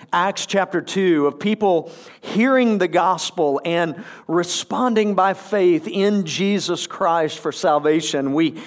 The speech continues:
left off with the number three thousand. That's how many people responded to the gospel message that Peter preached. That's how many people were saved.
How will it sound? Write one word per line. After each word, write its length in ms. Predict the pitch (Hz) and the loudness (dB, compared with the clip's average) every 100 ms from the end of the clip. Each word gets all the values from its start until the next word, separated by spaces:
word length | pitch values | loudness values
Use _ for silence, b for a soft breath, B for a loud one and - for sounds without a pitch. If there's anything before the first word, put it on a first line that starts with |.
| B B | B B
left 540 | 170 170 185 214 - | 2 4 4 4 0
off 540 | 220 180 190 180 170 - | -2 2 4 4 2 -2
with 560 | 165 165 160 160 - | 2 2 2 -2 -4
the 100 | 147 | -2
number 560 | 160 160 180 180 170 156 | 0 0 0 0 0 0
three 840 | 156 - 175 175 208 220 214 202 208 B | -4 -6 -2 2 2 2 0 -4 -8 B
thousand. 880 | - - 185 156 160 151 131 107 80 - _ b b b b b b _ | -20 -8 -4 -2 -2 -2 -4 -8 -10 -16 _ b b b b b b _
That's 600 | 123 151 214 214 - - - _ - | -4 0 0 -2 -6 -14 -16 _ -10
how 320 | - 196 214 | -2 2 2
many 400 | 202 196 190 185 | 2 0 0 -4
people 480 | 185 185 180 170 160 | -4 -6 -2 -2 0
responded 960 | 143 139 - - 147 165 170 160 156 | -2 -4 -8 -4 -2 -2 0 -2 -2
to 100 | 160 | -4
the 100 | 131 | -4
gospel 720 | 120 123 127 147 - - 151 139 | -4 -6 -4 -6 -6 -4 -4 -2
message 840 | 127 131 127 - 139 123 120 - | -4 -4 -4 -4 -4 -4 -6 -8
that 260 | 123 110 - | -6 -6 -10
Peter 540 | - 135 131 123 110 B 170 B B - | -6 -4 -2 -4 -6 B -20 B B -16
preached. 640 | - 120 - - - - b b _ | -10 -10 -10 -14 -16 -16 b b _
That's 400 | 131 180 185 - | -6 -6 -6 -6
how 160 | 190 160 | -4 -2
many 380 | 151 147 143 | -2 -2 -4
people 500 | 123 156 151 143 123 | -6 -8 -6 -4 -4
were 160 | 113 110 | -4 -6
saved. 880 | 107 - 143 139 117 95 85 - | -8 -6 -2 -2 -2 -6 -10 -20